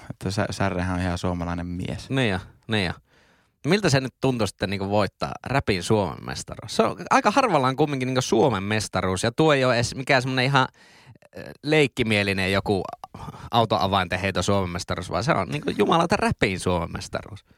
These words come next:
Speaker 1: Joo, tota, kyllähän se hurjalta tuntui, kun pienestä asti siitä haaveilu.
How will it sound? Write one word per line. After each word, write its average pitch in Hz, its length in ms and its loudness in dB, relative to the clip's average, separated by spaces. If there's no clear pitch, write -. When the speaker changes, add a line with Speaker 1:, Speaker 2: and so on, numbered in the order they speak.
Speaker 1:
Joo, 120 460 4
tota, 123 340 0
kyllähän 104 340 0
se 113 140 -2
hurjalta 104 440 2
tuntui, 92 320 0
kun 85 100 -4
pienestä 95 380 0
asti 90 220 -4
siitä 90 320 -2
haaveilu. 85 600 0